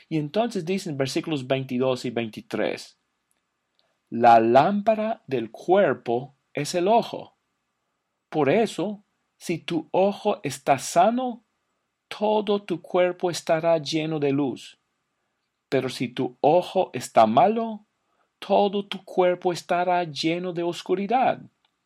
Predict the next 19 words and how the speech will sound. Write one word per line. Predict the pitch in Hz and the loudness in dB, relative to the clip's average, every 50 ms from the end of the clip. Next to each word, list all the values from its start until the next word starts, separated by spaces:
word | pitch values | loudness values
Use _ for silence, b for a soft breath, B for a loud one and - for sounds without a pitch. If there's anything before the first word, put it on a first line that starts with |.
| _ b b b b b b b b b | _ b b b b b b b b b
Así | - 165 156 - - 185 170 160 | -6 -4 -4 -4 -6 -8 -8 -8
que, | - - 160 123 - - _ - | -4 0 0 0 0 -4 _ -16
si | - - 160 139 | -10 -6 -4 0
la | 139 135 135 135 | 4 6 6 6
luz | 139 147 156 180 233 254 226 - | 6 4 2 0 0 0 -4 -8
que | - - 165 147 - - - | -10 -8 -8 -8 -8 -8 -6
hay | - 143 147 160 180 202 220 | -2 0 2 2 2 0 -2
en | 220 214 202 208 | -2 -4 -6 -8
ti | - - 151 117 101 98 - - _ | -8 -8 -6 -4 -4 -4 -6 -8 _
es | - 117 127 135 135 - - | -6 -6 -6 -6 -6 -8 -4
oscuridad, | - 135 135 - - - 123 104 107 107 123 160 190 220 226 214 185 185 _ _ _ _ _ - _ _ _ _ _ _ _ _ _ | -4 -4 -4 -4 -6 -4 -2 -2 -2 0 2 2 2 2 2 0 -2 -10 _ _ _ _ _ -20 _ _ _ _ _ _ _ _ _
¿cuán | _ - - 147 160 165 175 175 170 170 165 | _ -10 -6 -4 -4 -4 -4 -6 -8 -10 -10
grande | 147 120 120 135 151 175 180 160 127 104 98 95 | -6 -4 -2 -2 -2 -2 -4 -6 -6 -4 -6 -6
será | - - 117 104 101 113 143 170 156 113 101 - _ - | -6 -6 -6 -4 0 0 2 2 0 0 -4 -8 _ -8
la | - 104 107 95 - - | -4 0 0 0 0 -2
oscuridad?". | - - 113 104 - - - 104 98 95 95 90 95 85 - - - 101 - _ _ _ _ _ _ _ _ _ _ _ _ _ _ _ _ _ _ _ _ _ _ _ _ _ _ _ _ _ _ _ _ _ _ | -4 -4 -4 -4 -8 -10 -6 -6 -4 -4 -4 -2 -2 -2 -2 -2 -6 -10 -20 _ _ _ _ _ _ _ _ _ _ _ _ _ _ _ _ _ _ _ _ _ _ _ _ _ _ _ _ _ _ _ _ _ _
Según | - - 196 190 240 269 262 | -4 -4 -2 -2 0 0 0
el | 226 160 127 | 0 0 0
contexto, | - - 120 107 - - 113 107 107 104 - - - - 65 - _ | -2 -4 -4 -4 -2 0 2 2 2 0 -2 -12 -10 -10 -10 -10 _